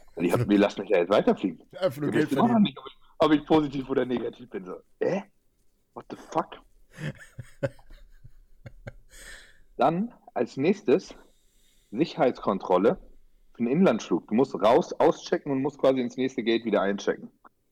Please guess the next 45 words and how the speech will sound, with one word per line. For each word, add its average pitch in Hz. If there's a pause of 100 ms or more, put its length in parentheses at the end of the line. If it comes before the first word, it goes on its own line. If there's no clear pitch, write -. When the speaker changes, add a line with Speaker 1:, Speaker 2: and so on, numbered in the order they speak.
(360)
Speaker 1:
Ja? 92
Speaker 2:
Ist 120
auch, - (560)
auch 139
Speaker 1:
Sicherheitskontrolle. 107
Speaker 2:
nicht 123
normal. 101
Speaker 1:
Auch -
Speaker 2:
Normalerweise 110
Speaker 1:
nicht 104
normal. 85 (500)
Pass -
auf. 107 (100)
Dann, - (360)
ja, 127
äh, 127
einmal 131
Ihren 123
Reisepass 117
bitte. 82 (300)
Ich 82
sag 92
so, -
ich 85
hab 107
keinen 92
Reisepass, 82
ne? 101
Ich -
hab 82
nur 92
einen 87
Ausweis. 101 (560)
Ja, 101
geht -
nicht. - (1160)
Speaker 2:
<laughs> - (2250)
Speaker 1:
Ich -
Speaker 2:
Man -
Speaker 1:
so, 127
Speaker 2:
sollte, 175
Speaker 1:
wie, 110
geht 95
Speaker 2:
man, 80
Speaker 1:
nicht? -